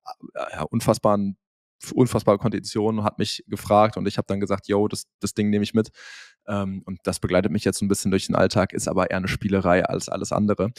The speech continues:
Aber ja, du hast es schon, äh, du hast es schon so ein bisschen angeteasert. Ähm, bei mir hat sich in den letzten Monaten einiges getan. Für diejenigen, die es nicht wissen, äh, die meisten sollten es wahrscheinlich. Ähm, ich bin,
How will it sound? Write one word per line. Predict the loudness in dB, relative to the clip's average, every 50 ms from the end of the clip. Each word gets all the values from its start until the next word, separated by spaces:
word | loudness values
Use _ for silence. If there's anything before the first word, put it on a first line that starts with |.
| -12 -14 -14 -2 4
Aber | 6 8 8 8
ja, | 8 6 6 4
du | 2 0
hast | -2 -2 -2
es | -6 -6
schon, | -6 -6 -6 -6
äh, | -2 -2 0 0 0 0 -2 -4
du | -4 -4 -2
hast | -2 0
es | 0 0
schon | 0 0 0
so | 0
ein | 0
bisschen | 0 -2 -2 -2 -4
angeteasert. | -2 -2 -2 -2 -4 -6 -6 -6 -4 -2 0 -2 -2 -4 -6 -4 -4
Ähm, | -2 -2 0
bei | 0 0
mir | 0 0 0
hat | 0 -2 -4
sich | -6 -4
in | -4
den | -2 -2
letzten | -2 -4 -4 -6 -4 -2
Monaten | 0 0 0 -2 -2 -4
einiges | -2 0 2 2 2 2 0 -2 -4
getan. | -6 -6 -2 0 2 2 2 0
Für | -2 -6 -6
diejenigen, | -4 -4 -4 -4 -4 -4 -6 -6
die | -6 -8
es | -8 -8 -10 -12 _ -20 -20 -20 -20 _ -4
nicht | 0 0 0 0 -2 -4 -2
wissen, | -2 0 0 0 0 0 0 0 -2
äh, | -2 -2 -2 0 -2 -2
die | -2 0
meisten | 0 0 0 0 -2 0
sollten | 2 2 2 2 0
es | -4 -2
wahrscheinlich. | 0 0 2 2 2 2 0 0 -2 -4 -8 _ -20 -20 _ _ _ -2
Ähm, | 0 2 2 2 0 0 -2
ich | -4 -4 0
bin, | 2 2 2 0 -4